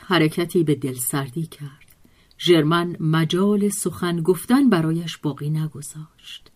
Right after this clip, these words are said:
«می‌خواهم.» «ما که باشیم که بتوانیم بخواهیم؟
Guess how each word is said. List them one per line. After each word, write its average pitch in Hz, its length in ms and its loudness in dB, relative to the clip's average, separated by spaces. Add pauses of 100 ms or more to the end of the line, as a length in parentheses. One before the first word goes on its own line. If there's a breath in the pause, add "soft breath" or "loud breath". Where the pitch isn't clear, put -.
(280)
«می‌خواهم.» 233 840 12 (360)
«ما 202 360 6 (100)
که 294 320 6
باشیم 147 560 -2
که 175 220 -2
بتوانیم 147 760 -4 (380)
بخواهیم؟ 247 640 2